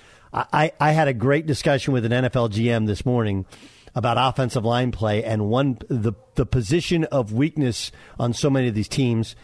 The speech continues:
is a position that I believe he played. We'll, we'll get to that. But, but coming up next,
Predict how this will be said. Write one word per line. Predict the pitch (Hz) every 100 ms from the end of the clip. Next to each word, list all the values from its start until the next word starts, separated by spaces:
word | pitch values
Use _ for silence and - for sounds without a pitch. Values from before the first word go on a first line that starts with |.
| - - _ 156
is | 139
a | 147
position | 135 120 151 - 135
that | 123
I | 120
believe | 110 123 123
he | 98
played. | 113 - 127 110
We'll, | 101 123
we'll | 135
get | 104 120 -
to |
that. | 107 98 98 - - -
But, | 151 -
but | -
coming | 233 311
up | 254
next, | 160 139 - -